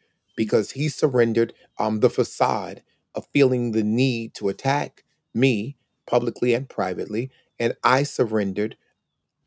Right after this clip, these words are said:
whatever that is that we hold, the need to win, the desire to be made whole, um, to be right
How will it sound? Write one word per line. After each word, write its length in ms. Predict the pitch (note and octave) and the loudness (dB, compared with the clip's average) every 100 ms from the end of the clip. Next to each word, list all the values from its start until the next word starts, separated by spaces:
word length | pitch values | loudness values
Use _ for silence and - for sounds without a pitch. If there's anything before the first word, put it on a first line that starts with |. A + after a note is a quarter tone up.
| _ - - _ - | _ -20 -20 _ 2
whatever 360 | B2+ C#3+ D#3+ C#3 | 6 6 4 4
that 220 | C3 A#2 | 6 6
is 240 | A#2 G2 | 4 2
that 120 | A2 G2+ | 0 0
we 140 | A2 | -2
hold, 580 | - - B2 G#2+ F#2+ - _ _ _ | -2 0 2 2 -2 -8 _ _ _
the 120 | G#2 A2 | -4 0
need 580 | G#2+ C#3+ C#3 A2 G#2 - _ | 4 4 4 0 -4 -6 _
to 100 | - | -6
win, 340 | A2 G#2 E2+ D2+ _ _ _ _ _ _ _ _ _ _ | -2 -2 -4 -12 _ _ _ _ _ _ _ _ _ _
the 100 | A#2 | 0
desire 580 | G2 A2+ G2+ G#2 A2 G2+ | 2 2 4 4 4 0
to 140 | - G#2 | -2 -2
be 120 | G#2 | 0
made 280 | G2+ G2+ F#2 | 2 0 -2
whole, 600 | - - G#2+ F2+ - - _ _ _ _ - - | -10 -6 -4 -2 -6 -14 _ _ _ _ -20 -14
um, 460 | - - - E2 - _ _ - | -10 -10 -12 -14 -18 _ _ -6
to 80 | |
be 200 | A2 A#2 | 0 0
right 520 | G2+ G2 G2 G2+ - | 0 0 0 0 -4